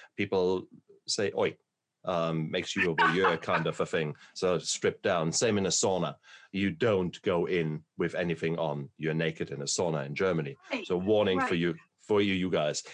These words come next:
Speaker 1: Uh, so if you <laughs> end up there, don't be surprised. Um, but the reality is that is normal. So please, it is normal to show your body and to be natural about it. That's, that's one thing. But I mean, my, my, uh, son,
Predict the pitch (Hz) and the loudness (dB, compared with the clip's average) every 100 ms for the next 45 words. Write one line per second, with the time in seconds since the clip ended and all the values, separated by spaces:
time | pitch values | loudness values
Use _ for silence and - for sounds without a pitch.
0 | - - 110 98 95 139 143 131 143 143 | -14 -2 2 4 4 4 2 2 0 2
1 | 120 101 - 113 98 123 110 113 - 92 | 2 0 2 0 2 2 2 2 0 0
2 | 110 87 67 - - - - - - 135 | 2 2 0 -6 -12 -12 -10 -10 -2 2
3 | 135 135 - - 120 131 135 120 120 165 | 2 0 -4 -6 0 2 4 4 4 4
4 | 226 - 87 85 143 - - _ _ _ | 0 0 2 2 2 0 -4 _ _ _
5 | _ _ _ - - - 127 123 117 127 | _ _ _ -18 -14 -4 0 2 2 4
6 | 104 92 69 _ - 131 110 98 - - | 4 2 -2 _ -2 2 4 2 -4 -6
7 | 120 120 85 123 113 104 110 104 101 - | 0 2 2 0 0 2 2 2 0 0
8 | 101 90 85 87 82 80 80 80 82 80 | 0 0 2 2 2 0 0 -2 0 0
9 | 80 98 76 73 76 71 73 107 95 - | 0 -4 -4 -2 -2 -2 -4 -2 0 -2
10 | - 95 - 104 95 95 95 69 - - | -2 -2 0 0 0 -2 -4 -6 -10 -18
11 | - 110 - 107 104 104 101 95 87 82 | -18 -6 0 2 2 0 2 0 -2 -2
12 | 92 90 82 - 92 87 82 80 80 78 | -2 0 0 0 -2 0 0 2 2 2
13 | 80 - - - - - - 110 85 85 | 0 -2 -8 -10 -10 -6 -2 0 2 0